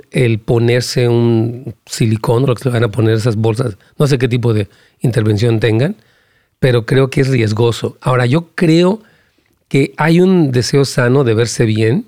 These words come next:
lo cual no está mal, pero cuando esto ya se convierte en una especie de obsesión,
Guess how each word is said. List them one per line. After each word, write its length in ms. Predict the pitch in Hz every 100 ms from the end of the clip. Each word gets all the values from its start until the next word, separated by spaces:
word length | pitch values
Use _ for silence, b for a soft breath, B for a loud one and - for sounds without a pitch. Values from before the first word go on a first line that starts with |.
| _
lo 140 | 208 196
cual 300 | 143 127 117
no 60 |
está 180 | 113 -
mal, 220 | 110 117 131
pero 360 | 135 120 113 b b b b b b _ -
cuando 360 | 135 127 135
esto 200 | 165 -
ya 220 | 196 165
se 120 | 160 160
convierte 500 | 143 123 127 127 127
en 80 |
una 160 | 120 127
especie 500 | 127 - 127 117 131
de 380 | 117 113 104 101 -
obsesión, 840 | - - - - 131 117 120 139